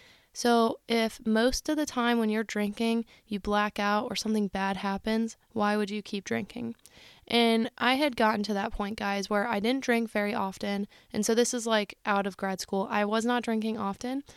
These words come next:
but I did not have an off switch. Okay, I did not have an off switch. I really struggled to control my drinking, and I just did not seem to know how to do moderation. I really tried. I really did. <laughs> But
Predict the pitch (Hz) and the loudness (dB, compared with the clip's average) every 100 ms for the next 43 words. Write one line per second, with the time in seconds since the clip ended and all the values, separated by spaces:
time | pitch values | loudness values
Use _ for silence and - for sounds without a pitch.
0 | - - - 247 - 226 226 214 196 196 | -20 -20 -6 -2 0 0 2 2 2 4
1 | 190 190 202 - - 240 - - _ _ | 2 2 -2 -6 -8 -8 -8 -12 _ _
2 | _ _ _ _ _ _ - - 208 214 | _ _ _ _ _ _ -12 -6 -2 -2
3 | 214 202 196 196 196 220 196 202 196 202 | -2 -2 -2 -2 -2 -4 -4 -2 -2 -4
4 | 226 196 - 202 190 - 196 196 196 208 | -4 -4 -2 -4 -6 -6 -4 -4 -4 -4
5 | 196 - 196 202 190 - 202 196 196 - | -4 -4 -6 -4 -6 -6 -4 -4 -4 -8
6 | - - - - - 220 233 226 208 208 | -20 -20 -20 -10 -6 -2 0 -2 -2 -4
7 | 190 208 196 202 - 196 190 196 226 202 | -4 -4 -4 -4 -4 -2 -2 -4 -4 -4
8 | 202 202 214 - 208 202 196 196 214 208 | -4 -2 -4 -2 0 0 -2 -2 -2 0
9 | 208 202 202 190 190 190 185 190 190 185 | 0 0 0 -2 -2 -4 -4 -4 -2 -4
10 | 196 220 - 214 220 - 202 196 202 214 | -4 -6 -6 -6 -6 -6 -4 -2 0 0
11 | - 190 190 190 220 - - - _ - | -2 -6 -4 -4 -8 -12 -20 -20 _ -4
12 | 208 202 208 208 190 - 185 - - 233 | 0 0 0 0 -2 -6 -8 -12 -10 -4
13 | 208 208 220 | 0 2 0